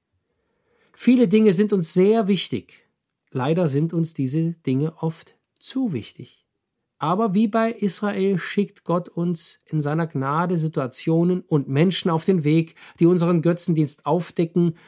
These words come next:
und uns die Machtlosigkeit von Götzen zeigen. Wir dürfen uns herausfordern lassen, uns klar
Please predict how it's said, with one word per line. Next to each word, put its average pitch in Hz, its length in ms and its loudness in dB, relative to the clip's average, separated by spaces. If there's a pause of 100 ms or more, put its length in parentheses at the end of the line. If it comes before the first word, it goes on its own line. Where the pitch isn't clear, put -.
(300)
und 156 100 2
uns 170 180 2
die 165 100 4
Machtlosigkeit 135 1080 0 (120)
von 120 260 -4
Götzen 117 400 -4
zeigen. 101 480 -10 (640)
Wir 135 100 -16
dürfen 165 280 0
uns 220 160 0
herausfordern 196 640 2
lassen, 120 340 -2
uns 151 300 -2
klar 175 560 -2